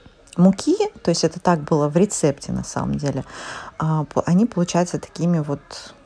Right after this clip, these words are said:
ну, как бы неровными, <laughs> такими, в общем, очень классными. Вот, так что, а, салаты делаю разные, потом покажу, как я с горошком делаю. Обычно, а, все то же самое, только добавляю горошек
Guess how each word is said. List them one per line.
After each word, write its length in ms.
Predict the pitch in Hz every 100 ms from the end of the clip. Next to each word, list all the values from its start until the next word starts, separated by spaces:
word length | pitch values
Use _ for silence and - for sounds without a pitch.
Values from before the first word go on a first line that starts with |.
| - - - - -
ну, 100 | -
как 180 | - -
бы 80 |
неровными, 680 | 135 151 131 131 139 131 127 240 220
<laughs> 160 | 220
такими, 360 | 180 - 156 -
в 140 | -
общем, 240 | - - 147
очень 260 | - 143
классными. 500 | - 135 131 - - - - - - - - -
Вот, 300 | 156 143 143 -
так 160 | 202
что, 360 | - - 233 214 -
а, 220 | - 175 165
салаты 360 | - 220 269
делаю 300 | 180 170 170 180
разные, 320 | 330 302 185
потом 320 | 185 233 359
покажу, 400 | 202 190 180 277
как 240 | - 196
я 160 | 175 185
с 80 | 180
горошком 640 | 165 208 170 - - 139
делаю. 300 | 135 135 127
Обычно, 540 | 131 143 - - 180 170 - - -
а, 280 | 156 151 151
все 180 | -
то 140 | 190 190
же 100 | 185
самое, 460 | - 302 427 254
только 320 | 170 180 170 160
добавляю 560 | 160 165 160 180 156
горошек 520 | 147 180 320 - 170